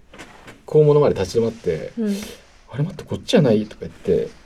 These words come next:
Speaker 1: あの、九十度向いたり、
Speaker 2: うん。
Speaker 1: 百八十度向いたり、「あれ？え、これやばい、ジーピーエス今バグってるわ。あ、やばい、ちょっとここ人多すぎるわ」とか言って、で、ヨッシーが、「いや、あの、Googleマップで投稿するやつおらんねん」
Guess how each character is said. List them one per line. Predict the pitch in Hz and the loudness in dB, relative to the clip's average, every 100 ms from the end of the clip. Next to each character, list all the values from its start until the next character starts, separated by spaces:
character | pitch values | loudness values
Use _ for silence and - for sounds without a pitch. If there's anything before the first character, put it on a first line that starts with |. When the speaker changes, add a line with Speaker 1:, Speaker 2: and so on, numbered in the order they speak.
| - | -12
Speaker 1:
あ | 87 | -10
の、 | 80 | -2
九 | 151 139 | 2 4
十 | 127 | 4
度 | 87 | 2
向 | 85 90 | 0 0
い | |
た | 87 | 0
り、 | 85 78 - | -2 -4 -6
Speaker 2:
う | 208 | -2
ん。 | |
Speaker 1:
百 | 98 | 0
八 | 190 | 2
十 | 185 180 | 2 0
度 | 123 | -2
向 | 165 | -4
い | |
た | 160 | -4
り、 | - | 0
「あ | 151 | 2
れ？ | - - - - 135 | 0 -6 -12 -8 -6
え、 | |
こ | 180 | -2
れ | 147 | 0
や | |
ば | 156 | 0
い、 | 107 | 0
ジ | 160 | -2
ー | 196 | -2
ピ | |
ー | |
エ | 226 | -4
ス | - 113 | -4 -4
今 | 127 | -4
バ | - 139 | 0 2
グ | 214 | 2
っ | |
て | - | 2
る | 104 | 2
わ。 | 107 | 4
あ、 | |
や | 120 | 4
ば | 147 | 4
い、 | |
ち | - | 0
ょ | - | -6
っ | |
と | - | -18
こ | - 123 | -16 -10
こ | 131 | -4
人 | - 185 | 4 4
多 | 202 | 4
す | 208 | 0
ぎ | 214 | 2
る | 170 | 2
わ」 | 98 95 - | 0 -8 -18
と | |
か | - | -18
言 | - | -18
っ | - - - | -20 -20 -18
て、 | - 95 - - - - - - - | -8 -8 -8 -16 -20 -20 -20 -16 -6
で、 | 117 117 - | -6 -6 -4
ヨ | 123 | -2
ッ | |
シ | - 104 | -2 -2
ー | 95 | 4
が、 | 117 95 - - - - - | 4 4 -6 -20 -20 -20 -2
「い | 113 | 2
や、 | 117 104 - - - _ _ _ - | 4 4 0 -6 -20 _ _ _ -20
あ | - 98 | -16 -14
の、 | 95 | -10
Google | 98 147 156 175 175 | 0 2 4 2 2
マ | 175 | 2
ッ | |
プ | 170 151 | -2 -4
で | 139 | -2
投 | 151 143 | -2 0
稿 | 165 | 0
す | 147 | 2
る | 160 | 2
や | 160 | 2
つ | 143 | 2
お | 135 | 0
ら | 151 | 0
ん | 151 | 0
ね | 147 139 | -2 -4
ん」 | 127 | -8